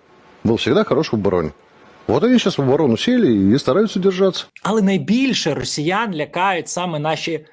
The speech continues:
Speaker 2: наступальні дії, бо вони, в принципі, вже знають, до чого призводять, е, методичні удари хаймарсів, до чого всі ці прильоти по П П О.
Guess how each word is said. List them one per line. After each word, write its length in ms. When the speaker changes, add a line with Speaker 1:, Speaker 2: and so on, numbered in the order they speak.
Speaker 2:
наступальні 680
дії, 300
бо 120
вони, 240
в 80
принципі, 460
вже 400
знають, 500
до 360
чого 340
призводять, 800
е, 200
методичні 800
удари 460
хаймарсів, 840
до 100
чого 260
всі 260
ці 340
прильоти 720
по 180
П 140
П 140
О. 400